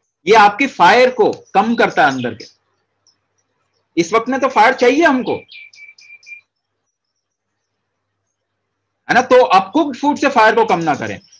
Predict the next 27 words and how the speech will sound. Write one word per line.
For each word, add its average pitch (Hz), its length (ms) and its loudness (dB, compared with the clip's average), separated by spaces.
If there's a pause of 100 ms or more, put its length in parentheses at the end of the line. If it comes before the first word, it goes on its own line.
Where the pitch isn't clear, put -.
(140)
जो 160 140 2
आप 247 240 4
water 196 360 2
लेते 202 280 0
हैं 139 80 -2
ना, 165 280 -2
ये 143 140 -4
आपके 208 240 2
fire 185 320 2
को 453 120 2
कम 202 140 -4
नहीं 202 140 -6
करता। 143 220 -6 (120)
जूसेस, 262 420 -2
specially 269 360 0
I 269 80 4
am 254 80 -2
saying 247 240 0
juice, 233 180 -2 (100)
पानी 208 220 2
पीने 254 240 0
के 247 80 -2
लिए 254 120 0
नहीं 269 160 0
बोल 247 180 4
रहा 202 100 2
मैं, 127 160 -2